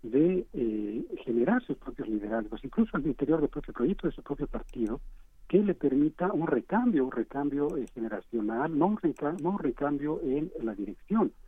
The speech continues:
sino un recambio generacional en el estilo y que no te concentre el poder en una sola mano y que más bien te permita, eh, ir para, para adelante. Pero optó el propio presidente y el aparato en concentrar el poder lo más posible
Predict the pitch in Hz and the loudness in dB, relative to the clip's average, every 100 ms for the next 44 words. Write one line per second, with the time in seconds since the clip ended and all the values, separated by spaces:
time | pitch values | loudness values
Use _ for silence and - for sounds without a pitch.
0 | - - - 165 160 - 151 147 123 113 | -20 -12 -2 -2 0 0 -2 -2 -2 -4
1 | 101 113 120 135 156 131 107 95 - - | -4 -2 2 2 2 -2 -4 -8 -10 -10
2 | 107 139 139 139 151 147 170 - 123 127 | -6 -4 2 2 0 -4 -4 0 0 0
3 | - 156 117 107 180 214 165 - 117 120 | -2 -4 -4 -2 0 2 2 2 -4 -6
4 | 113 110 101 107 98 95 95 147 175 - | -6 -6 -8 -8 -6 -6 -6 -8 -8 -4
5 | 113 107 127 143 - - - - 127 - | -4 2 2 2 -2 -20 -20 -2 -2 0
6 | 107 120 196 - 135 117 190 - 104 180 | 0 2 2 2 2 2 -2 -6 -4 -2
7 | 135 - 123 107 104 185 110 101 - 92 | 0 2 2 2 0 -2 -6 -6 -6 -8
8 | - - - - 113 120 160 - - 269 | -8 -10 -2 4 6 4 2 -4 4 6
9 | 240 - - 151 156 165 127 113 117 120 | 6 2 -4 -2 -2 -4 -4 0 0 0
10 | - 127 - 185 147 113 160 110 - 165 | -2 -4 0 2 2 0 -2 -2 -4 -8
11 | - - - - - - 165 196 - 131 | -8 -10 -12 -12 -4 2 4 4 -2 -4
12 | 113 - 110 - 196 214 135 127 120 117 | -4 -2 -2 2 2 2 -2 -6 -6 -4
13 | 107 110 - 127 131 107 127 | -4 -6 -10 -4 0 0 0